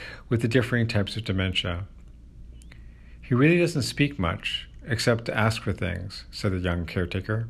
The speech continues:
"But he does manage to do a few things around the house. Sleep is the worst issue, though. He naps during the day and is up all night. It can be really hard." Apparently,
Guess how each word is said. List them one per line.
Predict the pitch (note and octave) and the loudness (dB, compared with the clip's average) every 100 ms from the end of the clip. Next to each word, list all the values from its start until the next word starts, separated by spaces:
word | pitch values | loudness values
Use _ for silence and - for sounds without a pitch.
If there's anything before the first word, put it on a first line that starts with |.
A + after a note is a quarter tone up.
| - - - - - - - - - | -10 -18 -20 -20 -20 -20 -20 -20 -10
"But | - | 2
he | A#2 | 4
does | A#2 C#3+ D3 | 6 6 6
manage | B2+ B2 A2+ | 2 2 0
to | A2 | 2
do | G#2+ | 2
a | |
few | - A#2+ | 2 0
things | A2+ A2 G2 | 0 2 2
around | G#2 G2 | 2 2
the | F2+ | 0
house. | F#2+ F2 E2+ - - - - - - - - | 0 0 -2 -8 -10 -12 -18 -18 -20 -20 -12
Sleep | - - D3+ D#3 | -4 4 4 4
is | G2+ | 0
the | F2 | -2
worst | F2+ G2+ G2+ - | 0 2 2 2
issue, | G2+ - F#2+ | 0 0 -2
though. | E2 D#2+ E2+ E2+ - - - - | -2 -2 -2 -6 -14 -20 -20 -20
He | - A2 | -2 2
naps | G#2+ A2+ - | 4 4 2
during | A#2 A2+ | 2 4
the | |
day | G#2 G2 F#2+ F#2+ F#2+ | 4 2 2 0 -2
and | F#2 | -2
is | F2 | 0
up | F2+ F#2 | 0 0
all | F2 | 0
night. | F2 E2 E2 - - - - - - - | 0 0 -2 -6 -14 -16 -18 -18 -16 -2
It | B2+ | 0
can | - F#2+ | 2 0
be | E2+ | -2
really | E2 E2+ F2+ F2 | -2 0 0 0
hard." | D#2 E2 D#2+ D#2+ - - - - - - - - - - - - - | -2 -2 -2 -4 -8 -16 -18 -20 -20 -20 -20 -20 -20 -20 -20 -20 -4
Apparently, | B2 C#3+ C#3+ G#2 F2 F2 | 4 6 6 4 0 -4